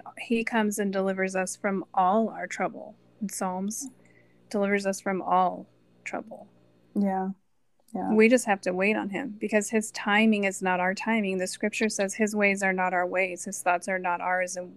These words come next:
Speaker 1: we won't understand them. You know, we keep, we wait for his answer to our prayers, and sometimes we feel like he didn't answer, and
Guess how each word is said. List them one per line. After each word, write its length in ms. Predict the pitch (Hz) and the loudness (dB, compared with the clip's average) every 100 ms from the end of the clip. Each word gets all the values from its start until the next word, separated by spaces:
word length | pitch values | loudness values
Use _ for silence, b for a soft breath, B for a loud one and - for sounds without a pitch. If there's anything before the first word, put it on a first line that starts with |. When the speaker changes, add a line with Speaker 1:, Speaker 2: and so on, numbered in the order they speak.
| 175 | -12
Speaker 1:
we 100 | 185 | -6
won't 280 | 196 220 190 | -4 -4 -4
understand 640 | 196 190 - - 170 185 170 | -4 -4 -4 -6 -6 -6 -8
them. 220 | - - _ _ b b b b | -12 -20 _ _ b b b b
You 100 | - | 2
know, 140 | 202 196 | 4 4
we 120 | 202 | 2
keep, 260 | - 214 - _ _ _ - | 2 -2 -2 _ _ _ 0
we 80 | 208 | 2
wait 360 | 196 208 - | 4 4 2
for 160 | - 202 | 0 -2
his 460 | 202 196 190 - - _ _ | 2 2 0 -6 -16 _ _
answer 440 | - 202 220 220 208 | -2 2 2 2 0
to 160 | - | -2
our 100 | 190 | -4
prayers, 500 | 208 - 208 202 202 | -2 2 4 4 0
and 140 | 196 190 | -2 -4
sometimes 420 | 202 208 196 190 | -4 -4 -4 -6
we 100 | 190 | -6
feel 180 | - 208 | -4 -2
like 180 | 196 190 | -2 -4
he 160 | - 202 | -6 -2
didn't 480 | 196 196 185 - - | 0 0 -2 -6 -10
answer, 760 | 190 185 226 220 202 180 175 - | -4 0 0 0 -2 -2 -4 -6
and 340 | 196 190 190 | -4 -2 -4